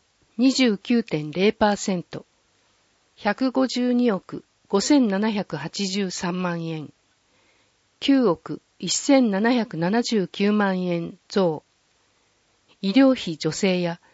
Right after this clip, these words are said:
生活保護などの福祉給付。交際費、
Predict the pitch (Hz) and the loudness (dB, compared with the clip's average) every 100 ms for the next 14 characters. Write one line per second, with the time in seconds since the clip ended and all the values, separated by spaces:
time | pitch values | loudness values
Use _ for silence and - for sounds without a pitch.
0 | _ - 247 262 262 - 254 262 247 196 | _ 2 4 6 4 2 2 4 4 0
1 | 156 151 151 - - 247 - - 247 208 | -2 -8 -10 -14 -4 -2 -2 0 2 2
2 | - - - _ _ _ _ _ _ _ | 0 -12 -16 _ _ _ _ _ _ _
3 | _ _ _ _ _ _ - 277 - 269 | _ _ _ _ _ _ 0 2 2 0
4 | 233 - - | 0 -4 -16